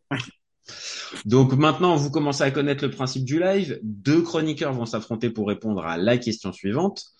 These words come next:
Speaker 2: Le Maroc est-il le favori numéro un de la prochaine can ? Je vais défendre la théorie du non, pendant que Reda, lui, va défendre évidemment la théorie du oui.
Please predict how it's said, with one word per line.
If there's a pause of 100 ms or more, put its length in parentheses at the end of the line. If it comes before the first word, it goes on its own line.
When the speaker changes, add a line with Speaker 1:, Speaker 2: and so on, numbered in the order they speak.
(160)
Speaker 2:
Le
Maroc (140)
est-il
le
favori (100)
numéro
un
de
la
prochaine
can ? (640)
Je
vais
défendre
la
théorie
du
non, (220)
pendant
que
Reda,
lui,
va
défendre
évidemment
la
théorie
du
oui.